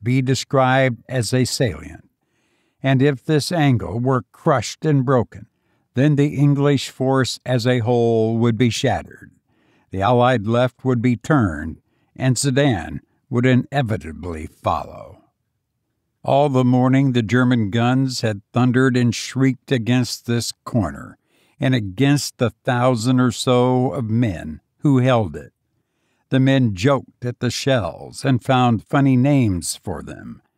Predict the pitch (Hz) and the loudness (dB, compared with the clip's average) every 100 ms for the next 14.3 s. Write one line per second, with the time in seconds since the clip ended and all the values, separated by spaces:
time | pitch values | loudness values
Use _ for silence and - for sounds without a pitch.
0 | _ _ _ - 143 135 139 107 92 139 | _ _ _ -2 2 2 2 0 -2 -2
1 | - - - 85 85 67 - - - - | -4 -8 -8 -4 -6 -6 -14 -20 -20 -20
2 | _ _ _ _ - 139 101 127 151 139 | _ _ _ _ 0 0 2 2 2 0
3 | 117 110 123 127 117 110 - - 135 139 | 0 0 2 2 2 0 -4 -4 0 0
4 | 131 - 131 117 127 143 120 127 - 123 | 0 -4 -2 2 2 2 2 -2 0 0
5 | 110 110 104 - - 151 110 73 - - | 2 0 -2 -8 -6 -4 -4 -6 -16 -20
6 | - - - _ _ _ _ _ _ _ | -20 -20 -20 _ _ _ _ _ _ _
7 | - 131 139 135 151 147 139 110 156 143 | -4 -2 -4 -2 2 2 2 -2 0 2
8 | 131 131 113 87 95 92 117 127 - - | 4 2 2 -2 -6 -6 -2 -2 -2 -12
9 | - 113 120 - 151 135 120 135 143 135 | -12 -4 -4 -2 0 0 2 2 2 2
10 | 143 127 123 - 131 123 135 135 120 - | 2 2 0 0 2 4 4 4 2 0
11 | 143 135 135 139 113 78 69 65 - _ | 0 2 2 2 0 -4 -14 -20 -20 _
12 | _ _ _ 135 120 - 143 135 113 123 | _ _ _ -4 -2 0 0 2 2 2
13 | 135 127 123 113 139 123 107 120 123 90 | 2 2 0 0 0 0 0 0 0 -2
14 | 85 - - | -10 -20 -20